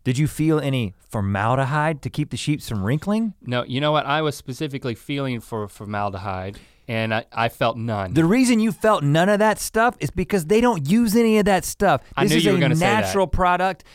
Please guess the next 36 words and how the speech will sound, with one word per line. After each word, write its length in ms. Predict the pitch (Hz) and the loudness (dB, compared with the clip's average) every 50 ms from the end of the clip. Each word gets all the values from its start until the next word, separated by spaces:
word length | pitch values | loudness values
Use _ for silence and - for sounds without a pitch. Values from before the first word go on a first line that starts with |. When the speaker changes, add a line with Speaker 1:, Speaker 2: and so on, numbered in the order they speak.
| - - - | -18 -8 -4
Speaker 1:
They 100 | 143 175 | -2 0
don't 180 | 208 214 175 | 0 0 -2
have 260 | 147 170 180 185 175 | -2 -2 -2 -2 -2
the 80 | 151 160 | -4 -6
chemicals. 600 | - - - 196 196 196 202 196 - 190 190 151 | -6 -2 -2 -2 0 0 -2 -2 -2 -2 -2 -2
They 100 | 151 185 | 0 0
don't 140 | 196 208 180 | 2 2 2
have 160 | 175 185 180 | 2 2 0
the 60 | 170 175 | -2 -4
synthetics. 680 | - - 190 180 - - - 170 175 180 185 160 - - | -4 -2 -2 -4 -4 -2 0 0 2 2 0 -2 -4 -2
They 120 | 165 190 | 0 2
don't 140 | 214 196 170 | 2 2 2
have 160 | 170 190 175 | 2 0 0
the 60 | 175 - | -2 -6
formaldehyde, 640 | - 156 156 165 175 180 175 151 156 160 165 151 | -6 -4 -2 0 2 2 2 2 2 2 0 0
which 140 | 143 135 - | -2 -4 -4
is 140 | 139 123 120 | -6 -4 -2
used 220 | 156 185 190 147 | -2 -2 -2 -2
in 80 | 165 156 | -4 -4
a 60 | 143 | -4
lot 340 | 127 123 131 147 165 180 196 | -4 -2 0 2 2 2 2
of 80 | 196 - | 0 -2
sheets 400 | - - - 247 247 - - - | -4 -4 -4 -4 -4 -4 -6 -10
to 80 | 143 | -6
keep 180 | 123 180 180 147 | -4 -4 -2 -2
it 60 | 156 | -2
from 180 | 127 147 143 175 | -2 -2 0 0
wrinkling. 260 | 220 - 185 160 135 - - - - | -2 0 -2 -4 -4 -6 -10 -12 -4
They 200 | - 143 170 190 | 0 2 4 4
don't 300 | 202 202 185 143 123 117 | 4 4 2 2 -2 -2
use 300 | 139 196 233 247 208 156 | 0 0 2 0 0 -2
that. 260 | 131 117 98 87 - - | -2 -4 -4 -4 -6 -4
Speaker 2:
It's 180 | - 202 208 - | -4 -4 -4 -4
disturbing 600 | - 220 190 - - 240 247 226 202 214 202 185 | -6 -8 -6 -2 0 0 2 2 0 0 0 0
that 320 | 175 165 160 147 143 - _ _ _ - | 0 0 0 0 -2 -4 _ _ _ -20
you, 720 | 131 110 117 139 170 175 156 131 123 120 117 113 117 123 | -18 -12 -8 -6 -2 -2 0 0 0 0 -2 -2 -4 -6